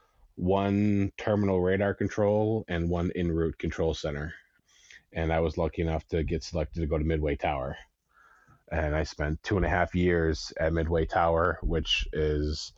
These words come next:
they, they call Midway the world's busiest square mile,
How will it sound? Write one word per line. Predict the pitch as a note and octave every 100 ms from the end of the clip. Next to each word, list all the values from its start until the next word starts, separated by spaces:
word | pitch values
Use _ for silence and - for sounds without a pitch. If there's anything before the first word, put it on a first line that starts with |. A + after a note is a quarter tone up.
| - -
they, | - E2 D#2+
they | F2
call | - F2+
Midway | F2 E2+ E2+ E2
the | D#2
world's | D#2+ F2 D#2
busiest | F#2 E2+ F2 E2
square | - F#2+ E2+
mile, | F2 E2+ D2 C#2+